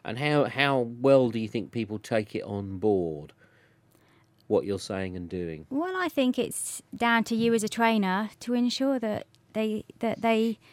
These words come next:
Speaker 2: feel comfortable arriving and that they feel more confident leaving. And, and that's really, it's, that's really down to me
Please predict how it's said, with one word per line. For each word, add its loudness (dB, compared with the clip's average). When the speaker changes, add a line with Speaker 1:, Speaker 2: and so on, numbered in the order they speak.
Speaker 2:
feel 4
comfortable 4
arriving 6
and 8
that 2
they 6
feel 4
more 6
confident 4
leaving. 4
And, 0
and 6
that's 2
really, 2
it's, -6
that's -2
really 2
down 2
to -2
me 4